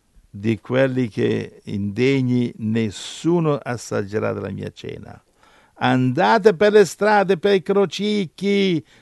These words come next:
per i sentieri e invitate tutti." Invitate tutti, buoni e cattivi. I cattivi diventeranno buoni in Cristo. E per questo, questo è il messaggio di Ezechiele trentaquattro, parlavo prima.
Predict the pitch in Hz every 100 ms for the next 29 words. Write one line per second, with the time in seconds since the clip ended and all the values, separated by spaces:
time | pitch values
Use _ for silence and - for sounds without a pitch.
0 | _ 131 202 185 - 202 190 143 185 208
1 | 220 214 202 208 208 196 175 131 _ _
2 | - 160 180 156 185 202 208 175 170 -
3 | 220 202 170 - 156 143 127 107 - _
4 | _ _ _ _ _ _ _ _ _ -
5 | 113 120 131 123 123 - 95 - 104 110
6 | 120 107 107 - 107 95 98 104 98 113
7 | 113 104 95 95 90 95 87 85 90 92
8 | 92 110 101 - 92 95 _ _ _ _
9 | _ _ _ _ - 107 - 131 - 120
10 | 180 - 120 107 107 - 123 117 104 104
11 | 92 107 - 113 107 95 95 104 104 -
12 | - - - 101 - 120 - 98